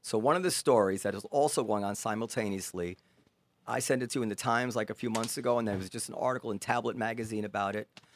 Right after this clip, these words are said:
The main increase in hate crimes against Jews, 'cause New York is one of the places where it's going through the roof, is from the black community. It's virtu-, virtually a hundred percent of the increase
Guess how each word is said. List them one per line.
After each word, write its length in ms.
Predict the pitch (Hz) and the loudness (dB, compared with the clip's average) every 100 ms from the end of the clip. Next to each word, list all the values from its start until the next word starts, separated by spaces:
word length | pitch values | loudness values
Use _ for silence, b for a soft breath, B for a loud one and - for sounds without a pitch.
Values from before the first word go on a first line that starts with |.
| _ _ | _ _
The 80 | 139 | -2
main 540 | 139 147 180 220 254 226 _ | 0 2 2 2 0 -4 _
increase 720 | 170 185 - 127 101 95 - _ | -4 -4 -2 -2 -2 -4 -10 _
in 140 | 127 123 | -10 -8
hate 320 | 92 156 180 | -2 -2 -2
crimes 500 | - 82 73 - - | -6 -6 -6 -14 -14
against 380 | 107 113 110 - | -8 -6 -6 -6
Jews, 640 | - 165 95 73 - - - _ _ _ _ _ _ _ _ _ _ _ - | 0 0 0 -4 -14 -16 -18 _ _ _ _ _ _ _ _ _ _ _ -4
'cause 160 | 107 | -2
New 100 | 147 | 2
York 180 | 160 143 | 2 2
is 100 | 123 | 0
one 120 | 131 | -2
of 20 | |
the 100 | 113 | -2
places 360 | - 127 123 107 | 2 2 0 -2
where 160 | 110 107 | 0 0
it's 160 | - - | -2 -10
going 200 | 123 110 | -4 -2
through 120 | 110 | -2
the 80 | 104 | -4
roof, 380 | 104 131 165 - _ _ _ - | -2 -2 -4 -12 _ _ _ -2
is 140 | 156 - | -2 0
from 240 | 185 185 | 0 0
the 80 | 170 | 2
black 260 | 156 160 | 4 2
community. 440 | - 170 180 107 - _ _ _ _ - _ _ _ | 2 -4 -2 -4 -10 _ _ _ _ -20 _ _ _
It's 160 | 139 - | -2 2
virtu-, 400 | 123 165 - 175 - | 6 6 6 -4 2
virtually 300 | 160 190 170 | 2 4 2
a 60 | |
hundred 300 | 127 196 202 | 4 2 2
percent 460 | 214 - 185 143 120 | 0 2 2 2 0
of 200 | 123 123 | -4 0
the 120 | 139 | -2
increase 560 | 185 - 90 90 - | -2 -2 -4 -4 -10